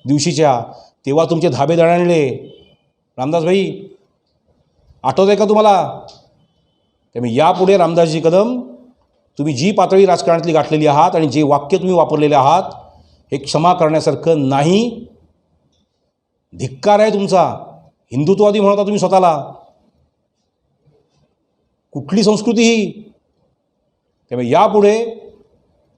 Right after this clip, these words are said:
या ठिकाणी शिवसेनेशी आमची चर्चा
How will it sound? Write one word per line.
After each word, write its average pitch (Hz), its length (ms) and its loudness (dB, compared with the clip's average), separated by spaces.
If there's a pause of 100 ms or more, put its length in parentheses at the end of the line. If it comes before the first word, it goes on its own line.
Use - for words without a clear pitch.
या 135 260 0
ठिकाणी 196 800 0 (440)
शिवसेनेशी 196 1160 -2 (480)
आमची 156 380 -4
चर्चा 160 640 -2